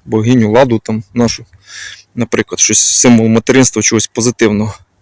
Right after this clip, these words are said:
а не в якогось Ісусика штучно створеного, який там смоковниці ходить, прокльонами розсипає така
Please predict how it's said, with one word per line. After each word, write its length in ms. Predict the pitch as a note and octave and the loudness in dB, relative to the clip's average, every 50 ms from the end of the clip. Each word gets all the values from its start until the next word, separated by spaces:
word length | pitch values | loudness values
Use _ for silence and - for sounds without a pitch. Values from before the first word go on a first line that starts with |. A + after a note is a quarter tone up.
| _ _ _ _ _ _ _ _ _ _ | _ _ _ _ _ _ _ _ _ _
а 40 | - | -2
не 120 | A#2 A#2 | 0 2
в 20 | A2+ | 2
якогось 580 | A#2 - - A#2+ A#2 - - - - - - _ | 2 2 2 2 2 2 0 -4 -8 -12 -16 _
Ісусика 500 | - B2 - - C3 - - A2+ - A#2+ | -4 -4 -2 -2 -4 -4 -4 -4 -4 -4
штучно 360 | A2+ - - A#2+ - - A#2+ | -4 -4 -4 -6 -2 -2 -2
створеного, 540 | - - - B2 A#2+ A#2 A#2 A2+ A2+ A2 A2+ | -2 -2 0 2 4 4 4 4 2 2 0
який 200 | A2 G#2+ - A#2 | -2 -2 -4 -8
там 180 | - - A#2+ G#2+ - _ - - - - - _ _ | -10 -10 -10 -12 -12 _ -20 -20 -20 -20 -20 _ _
смоковниці 640 | - - C3 C3 - C#3+ B2 A#2 A#2 G#2+ - B2 | -4 0 0 2 4 4 4 6 4 4 2 -2
ходить, 300 | - - D#3 C#3+ B2+ G#2+ | 0 0 2 2 2 0
прокльонами 560 | - - B2 - B2+ B2 A#2 A#2 A2+ A#2 G#2+ - - _ _ - | 0 -4 -4 0 0 2 2 2 2 0 -2 -4 -10 _ _ -8
розсипає 680 | - A#2+ A#2+ - - B2+ A#2+ - - A#2 G#2+ G#2+ G#2+ | -6 -4 -2 -2 -2 -4 -2 0 2 2 2 2 -2
така 280 | - - - - A2 | -4 -10 -12 -12 -12